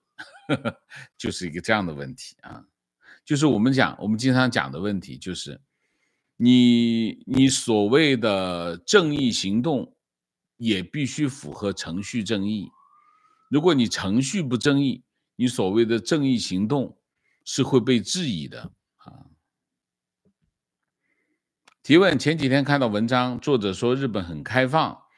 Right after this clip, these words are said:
不排外，但是评论里有很多日本I P说，其实日本只排华，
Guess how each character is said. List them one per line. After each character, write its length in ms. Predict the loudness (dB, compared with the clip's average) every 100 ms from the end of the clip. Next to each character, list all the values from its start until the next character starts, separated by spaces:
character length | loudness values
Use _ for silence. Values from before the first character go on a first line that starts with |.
| _ _ -4
不 140 | -2
排 260 | -2 -4 2
外， 340 | 4 4 -2 _ _ _ 0
但 180 | 0
是 100 | 0
评 240 | -2 0 2
论 200 | 2 2
里 180 | 0 0
有 160 | 0
很 240 | -2 -6 -2
多 160 | -2
日 160 | 0 -2
本 160 | -4
I 160 | -2 -2
P 220 | -2 -6
说， 200 | -2 -2
其 240 | -2 -4 -6
实 360 | -4 -6 -8 _ _ _
日 140 | -4
本 180 | 0 -2
只 180 | -2 -8
排 260 | -4 -2 -2
华， 440 | -4 -4 -6